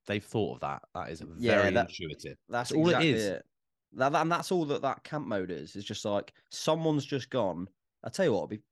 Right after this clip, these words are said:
Speaker 2: we can do all this. It'd be fucking cool to just put that on there." And you press, like, two buttons and you're golden. Like, the beds, like, the seats basically go fully flat. It's, like, the size of a double bed.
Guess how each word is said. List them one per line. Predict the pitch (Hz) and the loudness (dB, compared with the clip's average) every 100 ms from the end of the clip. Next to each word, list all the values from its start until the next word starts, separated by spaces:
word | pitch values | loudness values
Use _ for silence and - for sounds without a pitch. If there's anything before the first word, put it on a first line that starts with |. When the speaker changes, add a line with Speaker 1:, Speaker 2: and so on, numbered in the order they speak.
| - | -8
Speaker 2:
we | 131 | -6
can | 123 147 | -2 -2
do | 160 | 2
all | 135 90 | 2 0
this. | 92 - | -4 -8
It'd | 85 | -14
be | - | -12
fucking | 151 147 | -8 -6
cool | 143 131 | 0 0
to | - | 0
just | 92 - | -6 -4
put | 82 | -2
that | 95 | 0
on | 98 92 | 0 -2
there." | 85 82 - _ _ _ _ _ - | -4 -6 -8 _ _ _ _ _ -4
And | 107 | -2
you | 104 | 0
press, | 123 104 110 | 0 0 0
like, | 95 - - _ _ | 0 -2 -16 _ _
two | 151 127 | 0 2
buttons | 104 95 92 90 90 - _ _ _ _ - | 2 0 -4 -6 -8 -12 _ _ _ _ -6
and | 95 | -4
you're | 92 | -2
golden. | 92 90 85 85 | 0 0 -2 -6
Like, | 90 78 | -6 -8
the | 90 | -2
beds, | 104 98 - - 80 - _ | 0 0 -4 -18 -20 -20 _
like, | 87 73 | -6 -4
the | 92 | -6
seats | - 123 - | -4 -4 -2
basically | - 107 - 87 | -2 -2 -4 -4
go | 90 | -4
fully | - 107 92 | -2 -4 -4
flat. | - 85 82 82 - _ _ _ - | -6 -4 -2 -4 -8 _ _ _ -4
It's, | 120 | -2
like, | - | -2
the | 110 | -4
size | 113 101 | -2 -2
of | 87 | -4
a | 87 | -8
double | 92 85 80 | -8 -8 -6
bed. | 87 85 82 | -4 -4 -8